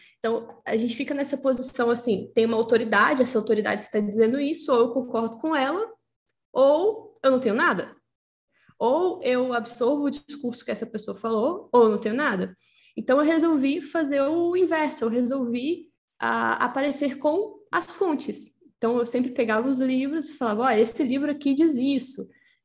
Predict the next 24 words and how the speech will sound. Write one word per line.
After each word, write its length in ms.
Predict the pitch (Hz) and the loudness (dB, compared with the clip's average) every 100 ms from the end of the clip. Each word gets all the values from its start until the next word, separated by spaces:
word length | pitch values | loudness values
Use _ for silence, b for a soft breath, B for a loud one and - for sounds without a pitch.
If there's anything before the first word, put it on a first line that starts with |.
| - | -4
É, 540 | - 180 185 190 - - | -2 -2 -2 -6 -6 0
eu, 120 | 226 247 - | 2 2 2
eu 140 | 240 | 4
acho 180 | 269 285 | 6 2
que 80 | - | 0
é 80 | 330 | 0
uma 340 | 370 370 370 | 0 0 0
ideia 240 | 359 294 311 | 2 2 2
interessante. 1040 | 320 339 320 - 254 294 302 214 - 190 B _ | 2 2 0 -2 -2 0 -2 -4 -8 -12 B _
Vou 160 | 233 | 2
usar 220 | 311 269 | 2 2
essa 160 | 330 381 | 0 0
ideia, 320 | 320 302 311 | 0 2 2
beleza? 480 | 196 202 233 320 233 | 0 0 0 2 0
Daqui 180 | 220 233 | -2 -4
pra 160 | 240 | -4
frente. 540 | 277 277 247 233 - 214 | -4 -2 -2 -2 -6 -10
Se 100 | - | -8
você 200 | 220 269 | -6 -6
quiser 240 | 294 240 | -4 -4
saber 240 | 233 214 214 | -4 -4 -4
um 80 | |
pouco 240 | 202 196 202 | -6 -8 -6
mais 240 | 196 196 | -8 -8